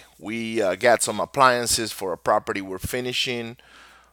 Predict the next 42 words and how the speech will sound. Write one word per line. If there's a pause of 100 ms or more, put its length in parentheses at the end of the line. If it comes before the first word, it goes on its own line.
That
puppy
is
going
on
the
market
today,
and
hopefully
we
will
get
rid
of
it (760)
very
soon. (680)
And
then
I
went
to
a
concert
in
the
evening
that
my
brother,
he's
a,
he's
a, (100)
a, (100)
a
music
producer
and
a
rapper,